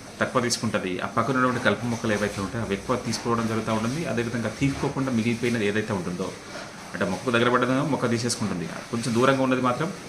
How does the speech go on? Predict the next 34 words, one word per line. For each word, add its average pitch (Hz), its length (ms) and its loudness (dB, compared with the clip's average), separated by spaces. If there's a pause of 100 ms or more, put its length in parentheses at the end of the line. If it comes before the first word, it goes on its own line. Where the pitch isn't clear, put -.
(420)
ఆ - 20 2
భూమిలోనే 131 480 4
ఉండిపోవడం 113 380 2
జరుగుతూ 95 280 -2
ఉంటుంది. 85 240 -4
అంటే 101 120 2
దీనికి 117 300 2
వల్ల 110 500 0 (140)
కెమికల్ 139 680 2
అనేది 120 360 0 (540)
భూమిలో 117 380 4 (420)
పెరిగిపోతూ 117 400 2
ఉంటుంది. 82 600 -4
So, 120 60 2
దీనివల్ల 131 340 6
కూడా 127 140 2
మనకు 107 380 0 (720)
అంటే 190 180 8
ఒక - 300 4
మూడు 107 240 4
నాలుగు 113 140 2
సంవత్సరాలు 113 380 0
మనకు 101 300 -2
ఎక్కువగా 104 560 0 (380)
నష్టం 113 320 4
వాటిల్లే 107 260 4
అవకాశం 98 400 -2
ఉంటుంది. 82 480 -6 (920)
So, 147 120 0 (160)
అలాంటి 117 200 2
నష్టం 117 340 4
లేకుండా 120 340 4
కూడా 120 200 0
మనము 110 420 0